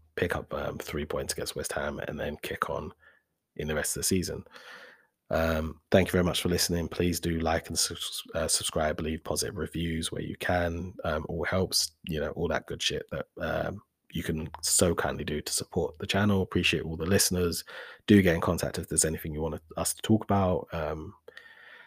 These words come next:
but yeah, as I said, enjoy the rest of, uh, for those people, um, observing Easter and the bank holiday, enjoy, celebrate by all means. Um, for those observing Ramadan,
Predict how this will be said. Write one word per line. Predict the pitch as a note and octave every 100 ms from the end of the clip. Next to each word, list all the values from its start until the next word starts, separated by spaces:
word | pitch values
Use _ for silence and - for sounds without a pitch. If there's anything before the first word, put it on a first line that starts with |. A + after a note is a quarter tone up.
| - -
but | A2
yeah, | C3+ F2 - _ _ _ _ - -
as | G2
I | F2+
said, | E2+ D2+
enjoy | F2 F2 G2+ G#2 G#2+ G#2+ - _ -
the | E2+
rest | F#2 - -
of, | E2+ D#2+ D#2+
uh, | D#2+ D#2
for | D2 F2+
those | F#2+ F2+ - -
people, | - F2 F2 D#2+ - D#2+
um, | D#2 D#2 D2+ - -
observing | E2 E2+ D2+ D#2
Easter | D#2+ - D2+
and | D#2
the |
bank | D2+ -
holiday, | F2+ F2 E2 D#2+ -
enjoy, | D#2+ D#2+ E2 E2
celebrate | - D#2+ D#2+ D#2 D2+
by | D#2+
all | D#2
means. | E2 E2+ E2 D#2+ - D#2+
Um, | D#2 F2 -
for | D#2
those | E2 E2 -
observing | - D#2 E2 E2
Ramadan, | F#2+ G2 F2+ G2 F#2